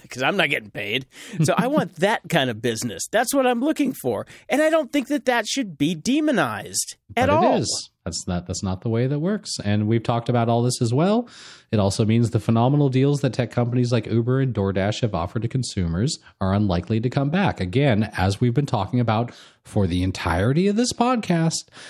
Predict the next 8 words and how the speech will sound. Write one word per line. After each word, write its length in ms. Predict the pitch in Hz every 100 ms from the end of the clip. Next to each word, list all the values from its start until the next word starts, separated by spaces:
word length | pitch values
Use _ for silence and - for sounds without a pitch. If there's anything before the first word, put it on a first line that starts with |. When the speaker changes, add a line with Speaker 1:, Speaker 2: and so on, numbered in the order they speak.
| - -
Speaker 2:
is 160 | 123
that 340 | 104 110 - 104
these 160 | 110
companies 640 | - - 202 180 123 127 -
were 240 | 107 101
offering 380 | 98 101 113 92
unsustainable 840 | - 123 - 202 - 160 160 165 170
rates 400 | 104 90 -